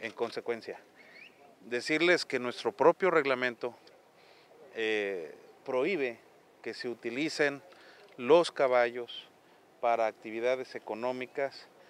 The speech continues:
La única que en algún momento se pudiera permitir son para actividades agropecuarias, pero para ninguna otra actividad económica, por lo que, eh, nos dimos a la tarea de revisar un fenómeno que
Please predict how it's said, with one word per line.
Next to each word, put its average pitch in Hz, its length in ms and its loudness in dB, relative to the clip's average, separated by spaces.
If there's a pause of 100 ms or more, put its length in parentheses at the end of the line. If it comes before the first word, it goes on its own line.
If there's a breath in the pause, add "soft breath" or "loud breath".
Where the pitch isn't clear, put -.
(200 loud breath)
La 127 220 8
única 147 640 0
que 104 360 -6
en 101 120 -8
algún 120 260 -8
momento 135 340 -10
se 123 120 -16
pudiera 117 260 -6
permitir 113 480 -8
son 131 160 -10
para 113 160 0
actividades 113 440 -4
agropecuarias, 113 880 -4 (580 loud breath)
pero 127 200 2
para 120 240 2
ninguna 127 460 -2
otra 123 280 0
actividad 92 540 -6
económica, 101 580 -8
por 120 200 -4
lo 123 180 -2
que, 123 260 0 (560 loud breath)
eh, 131 200 0
nos 131 160 -2
dimos 190 260 -2
a 151 40 0
la 135 120 4
tarea 143 320 2
de 143 100 0
revisar 123 380 -4
un 180 100 -6
fenómeno 156 560 -8 (680 soft breath)
que 117 480 -2